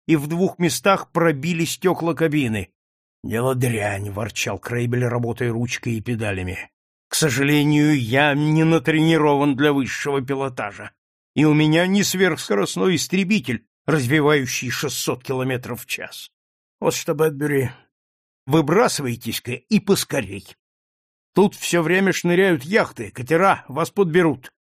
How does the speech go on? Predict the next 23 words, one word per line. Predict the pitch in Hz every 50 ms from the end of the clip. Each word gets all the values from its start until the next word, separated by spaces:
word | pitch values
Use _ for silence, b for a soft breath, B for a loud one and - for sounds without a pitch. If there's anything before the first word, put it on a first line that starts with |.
| _ _ _ -
Если | 117 131 185 175 - 170 175
я | 175 180 180
не | 180 180 165
сумею | 127 - 190 180 180 180 175 160 156 156
уйти | 156 151 151 127 - 208 208
от | 202 190 -
них, | 226 226 214 - 190
я | 208 202 185
выпрыгну | 156 170 190 - - 160 160 147 139 160 160
вслед | 131 - - 156 160 147 123 113
за | 120 131 120
вами». | 107 92 - - - - - _ _ _ _ _ _ _ _ _ _ _ _ _ _ _ _ -
Брэдбери | 98 92 110 107 95 107 127 127 131
колебался. | 131 - 139 143 147 - - 95 - - - - - - _ _ _ _ _ _ _ _ _ _ _ _ _ _ _ _
«Прыгайте, | - - 180 233 254 202 160 185 160 127 - 143 139
прыгайте!» — | 127 - 233 277 320 285 208 240 220 143 - 185 175
закричал | 139 160 - 160 147 127 170 165 147
Крейбель | - - 196 254 262 208 226 226 202 - _ _ -
и | 185 190
силой | 170 - - - - 214 226 208 208 196
пожал | - - 185 170 135 120 170 165 156 143
ему | 147 151 143 139 139 131
руку. | 123 113 92 - - - 85 80 - _